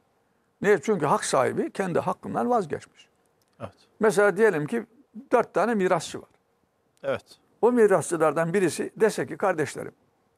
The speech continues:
Speaker 1: ben mirastan pay istemiyorum. Siz kendi aranızda bölüşün, benden yana helal olsun." dese, birisi tamamen kera-, kenara çekilse.
Speaker 2: Evet.
Speaker 1: Bunda bir sorumluluk yok.
Speaker 2: Tabii.
Speaker 1: Ha,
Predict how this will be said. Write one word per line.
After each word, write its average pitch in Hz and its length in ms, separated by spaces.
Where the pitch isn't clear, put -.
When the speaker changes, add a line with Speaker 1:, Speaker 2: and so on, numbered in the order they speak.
Speaker 1:
ben 214 140
mirastan 196 440
pay 185 200
istemiyorum. - 540
Siz - 200
kendi 202 260
aranızda 156 440
bölüşün, 175 440
benden 196 280
yana 185 200
helal 175 240
olsun." 147 260
dese, 120 240
birisi 175 200
tamamen 185 360
kera-, 160 280
kenara 143 320
çekilse. - 400
Speaker 2:
Evet. 127 160
Speaker 1:
Bunda 156 320
bir - 40
sorumluluk 156 460
yok. 254 320
Speaker 2:
Tabii. - 100
Speaker 1:
Ha, 143 220